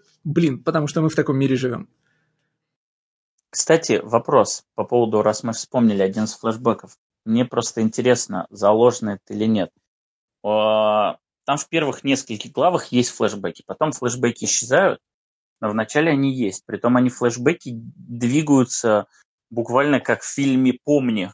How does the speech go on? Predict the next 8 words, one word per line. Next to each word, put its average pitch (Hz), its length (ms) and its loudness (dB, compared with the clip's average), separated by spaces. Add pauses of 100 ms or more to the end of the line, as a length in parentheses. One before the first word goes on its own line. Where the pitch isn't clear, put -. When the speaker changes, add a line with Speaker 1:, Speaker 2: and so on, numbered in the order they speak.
Speaker 2:
когда 101 840 2
нам 110 240 0
показывают 104 560 -2
сначала, 104 440 -2
что - 220 -8
было 107 260 0
до 101 220 0
этого, 175 420 0